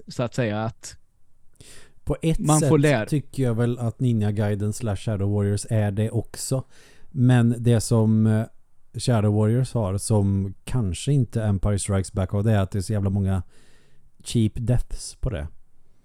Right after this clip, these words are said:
Speaker 1: Mm.
Speaker 2: Att du hoppar över, eh, ett stort stup och så kommer en fågel och puttar ner dig.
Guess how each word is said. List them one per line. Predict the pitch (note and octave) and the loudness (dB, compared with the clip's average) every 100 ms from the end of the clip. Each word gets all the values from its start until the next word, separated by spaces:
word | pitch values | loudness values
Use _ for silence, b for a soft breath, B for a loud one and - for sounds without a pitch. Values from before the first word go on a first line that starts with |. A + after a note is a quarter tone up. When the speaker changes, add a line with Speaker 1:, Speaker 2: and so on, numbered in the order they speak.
| - _ - _ - - | -20 _ -20 _ -20 -14
Speaker 1:
Mm. | B2 | -4
Speaker 2:
Att | A#2 G#2+ - | 0 0 2
du | A#2 | 2
hoppar | A#2+ - A2+ | 2 2 2
över, | A2 G2+ G#2 G2+ G#2 | 2 4 2 2 2
eh, | G#2+ G#2+ G#2+ | 0 0 -2
ett | - | -4
stort | - - - A2 - | -10 -10 -2 -2 -2
stup | - A2+ A2+ | 2 2 2
och | B2 | 0
så | G#2 | 0
kommer | G#2+ G#2 | 2 2
en | G2+ | 2
fågel | - G2 F#2 F#2+ | 2 0 0 -2
och | F#2+ | 0
puttar | G2+ G2+ | 0 0
ner | G2 F#2+ | 0 2
dig. | F#2+ G#2 | 0 0